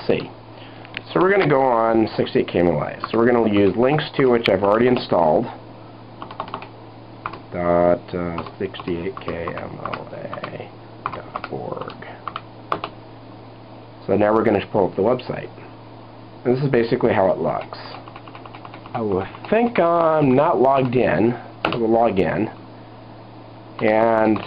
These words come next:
this is much better than Contiki, quite a bit faster. So as you can see, the Debian box is still up. We're gonna go ahead and log in. Uh, move down.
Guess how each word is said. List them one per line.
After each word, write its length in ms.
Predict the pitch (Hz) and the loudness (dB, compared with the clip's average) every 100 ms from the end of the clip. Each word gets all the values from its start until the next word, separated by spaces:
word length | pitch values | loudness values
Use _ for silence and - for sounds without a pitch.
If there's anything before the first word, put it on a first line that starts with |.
| - - - | -10 -10 0
this 180 | - 185 | 2 4
is 180 | 131 104 | 2 4
much 400 | 117 123 127 - | 4 4 2 2
better 200 | 107 95 | 4 4
than 120 | 85 | 4
Contiki, 840 | 87 87 - 90 - 82 - - | 2 0 2 0 -2 -8 -10 -8
quite 160 | - 165 | -2 2
a 40 | |
bit 180 | 120 - | 2 2
faster. 320 | 98 92 - - | -2 -2 -6 -2
So 80 | - | 2
as 180 | 165 160 | 4 4
you 80 | 185 | 2
can 160 | 165 | 0
see, 80 | 147 | 0
the 120 | 131 | -2
Debian 360 | 117 131 131 113 | 0 2 2 4
box 260 | 98 92 | 2 0
is 80 | - - | -8 -4
still 240 | 123 95 | 0 2
up. 220 | - - - - - - - - - - - - - - - - | 0 -4 -8 -20 -20 -20 -20 -20 -20 -20 -20 -20 -20 -20 -18 -6
We're 120 | 95 | -2
gonna 160 | 95 98 | 2 2
go 160 | 90 80 | 0 -2
ahead 280 | 90 82 | -2 -2
and 380 | 87 90 82 82 | -4 -2 -2 -2
log 280 | 78 76 76 | -2 -4 -2
in. 300 | - - - - - - - - - - - - - - - - - - - - - - - - - - - - - - - - | -4 -4 -8 -12 -12 -14 -12 -14 -12 -14 -14 -18 -14 -12 -12 -12 -12 -12 -16 -20 -20 -20 -20 -20 -20 -20 -20 -20 -20 -20 -18 -12
Uh, 600 | 104 92 95 92 92 87 | -6 -2 0 0 0 -2
move 320 | 92 90 87 | -4 -4 -4
down. 540 | 90 123 120 113 113 | 0 2 4 4 2